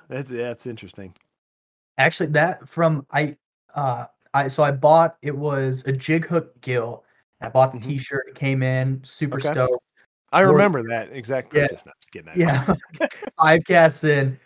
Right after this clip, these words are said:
Speaker 2: I wind up, we're, we're in my bass boat in the middle of this lake, and, uh, I wind up,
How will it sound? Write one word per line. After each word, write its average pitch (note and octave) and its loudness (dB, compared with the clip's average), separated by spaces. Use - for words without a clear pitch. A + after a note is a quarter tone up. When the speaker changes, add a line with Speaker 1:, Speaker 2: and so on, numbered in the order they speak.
Speaker 2:
I C#3+ 2
wind C#3+ 2
up, C#3 0
we're, D3+ 2
we're D#3 4
in D#3 0
my C3+ 2
bass B2+ 2
boat A#2+ 0
in A#2 -8
the A#2 -8
middle B2+ 0
of A#2+ 2
this A2 -8
lake, A#2+ 0
and, A#2+ -6
uh, A2+ -4
I B2 -12
wind C3 2
up, B2+ -2